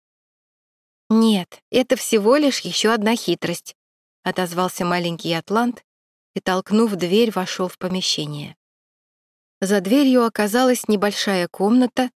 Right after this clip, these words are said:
которую почти всю занимала большая труба из прозрачного камня,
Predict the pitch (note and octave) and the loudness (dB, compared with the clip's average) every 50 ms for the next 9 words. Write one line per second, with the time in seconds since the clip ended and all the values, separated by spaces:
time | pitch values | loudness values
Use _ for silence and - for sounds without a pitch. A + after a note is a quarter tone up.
0 | _ _ _ _ - G#3 G3+ - B3+ C4+ B3+ B3 A#3 G3+ - G3+ F#3+ - - - | _ _ _ _ -6 -4 0 2 2 4 4 2 2 0 -2 -4 -4 -4 -6 -6
1 | - G#3 G3 - - - - C4+ D4 D4 A3+ G#3+ G#3 G#3 G#3 G#3+ A#3+ C4 C4 B3+ | -4 -4 -4 -4 -6 -4 0 0 0 2 2 2 2 2 2 4 4 4 2 2
2 | A3+ G3+ A3 G#3 G#3 - - - A#3 A#3 A3+ A3 - - A#3+ B3 A3+ G#3 G3 F3+ | 2 0 -2 -2 -2 -4 -2 -2 0 0 0 -2 0 0 0 0 2 0 0 0
3 | D#3+ D3+ - _ _ _ _ - - - - - F#3 F#3 F#3 F#3+ F#3 F#3 F#3 - | -2 -2 -6 _ _ _ _ -4 -4 -4 -2 -2 -4 -2 -2 -2 -2 -2 -2 -4
4 | - F#3+ F#3 G3 G3+ - - F#3+ F3 E3 E3 D#3+ D#3+ D#3+ | -2 -2 -2 -2 -4 -4 -4 -4 -4 -4 -6 -8 -10 -12